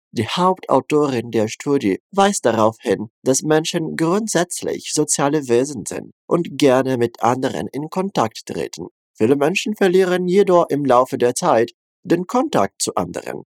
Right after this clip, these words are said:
Und die Aufnahme eines sozialen Kontakts nach einer langen Zeit der Distanz kann einschüchternd wirken, weil man sich Sorgen darüber macht, wie er aufgenommen werden könnte.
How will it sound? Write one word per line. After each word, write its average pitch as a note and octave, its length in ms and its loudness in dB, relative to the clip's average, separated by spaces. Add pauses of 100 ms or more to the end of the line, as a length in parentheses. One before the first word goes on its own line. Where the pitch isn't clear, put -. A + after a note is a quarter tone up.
(100)
Und C#3+ 280 4
die C3 240 2
Aufnahme A#2 720 2
eines G2 400 -4
sozialen F3 600 0
Kontakts G3 600 -6 (140)
nach A2+ 420 2
einer G2 400 0
langen D#3+ 520 0
Zeit C#3 380 0
der F#2+ 240 0
Distanz - 680 -4 (120)
kann F#3+ 220 2 (160)
einschüchternd A2+ 1300 -2
wirken, D3+ 440 0 (160)
weil E3+ 300 4
man D#3+ 300 2
sich C#3 280 -2
Sorgen B2+ 400 0
darüber B2+ 320 0
macht, D#3 340 -4 (100)
wie A2+ 280 0
er G2+ 280 2
aufgenommen F#2+ 680 -2
werden G2 360 -6
könnte. - 500 -8